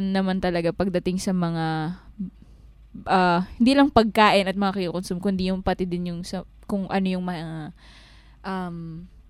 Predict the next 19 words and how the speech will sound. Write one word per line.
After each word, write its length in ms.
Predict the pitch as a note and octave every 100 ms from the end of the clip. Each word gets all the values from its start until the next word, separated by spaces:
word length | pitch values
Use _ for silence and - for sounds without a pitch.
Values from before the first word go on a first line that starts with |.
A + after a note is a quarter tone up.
| - - - - - -
nangyayari 440 | G#3 G#3 G#3+ G3 G#3
sa 160 | G#3
atin 200 | F#3+ F#3
in, 360 | F3 F3+ F3+ F3
in 200 | - F#3 F3+ F3 E3 F3
real 280 | F3 G#3+ G3
life 360 | E3+ D#3 E3 -
ay, 400 | C3+ B2 E3 - - - - - - -
or 160 | G3
sa 200 | G3 G3
relationships 600 | F#3 F#3 F#3+ G#3+ G#3 F#3+
and, 420 | F#3+ F3+ F3 E3+ -
ah, 340 | E3+ E3 F3+ - - - - -
and, 220 | G#3 F#3+ - - -
basta 240 | C4 E4
yun, 160 | G#3 F#3
relationships 560 | A#3 C4 B3+ G3 -
around 340 | F3+ E3+ E3+ E3
us. 280 | F#3 -